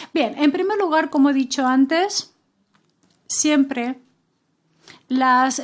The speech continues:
cumbres tipo cop no se han interpretado adecuadamente, no son tratados internacionales. Un tratado es un acuerdo vinculante, donde las partes que firman están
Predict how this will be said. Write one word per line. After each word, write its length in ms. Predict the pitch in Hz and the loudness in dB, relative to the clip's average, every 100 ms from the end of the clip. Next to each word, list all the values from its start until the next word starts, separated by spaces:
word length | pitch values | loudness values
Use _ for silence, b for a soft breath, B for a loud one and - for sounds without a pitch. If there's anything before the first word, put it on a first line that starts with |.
| 254 | 0
cumbres 640 | 349 330 262 226 226 214 | 4 6 4 4 0 -2
tipo 380 | - 277 269 240 | 0 2 2 -2
cop 280 | 262 262 269 B B | 0 0 0 B B
no 140 | - 370 | 2 2
se 140 | - | 2
han 80 | 320 | 4
interpretado 640 | 320 302 254 247 254 247 | 4 2 -2 -2 0 0
adecuadamente, 720 | 254 220 214 202 196 185 185 269 | 0 -2 -2 -2 -2 -4 -2 -2
no 160 | 349 | 0
son 340 | 349 349 294 277 | -2 0 2 2
tratados 540 | 254 233 240 247 240 | 0 0 0 0 0
internacionales. 800 | 247 233 226 226 226 208 214 220 | 0 0 -4 -4 -4 -4 -4 -6
Un 140 | 320 381 320 | -2 -2 0
tratado 540 | 262 262 277 277 277 | -2 0 0 2 0
es 140 | 269 | 0
un 100 | 294 | 0
acuerdo 440 | 269 254 262 254 233 | 0 2 -2 -2 -2
vinculante, 920 | 294 339 240 220 208 190 185 190 185 B B - | 0 0 0 0 0 -2 -8 -8 -10 B B -2
donde 240 | 262 262 | 2 4
las 180 | 269 247 | 2 -2
partes 460 | - 320 277 202 190 | 2 2 2 -4 -4
que 140 | 277 | -4
firman 460 | 269 349 330 339 302 | -2 -2 0 2 2
están 400 | - 262 226 | 0 -2 -2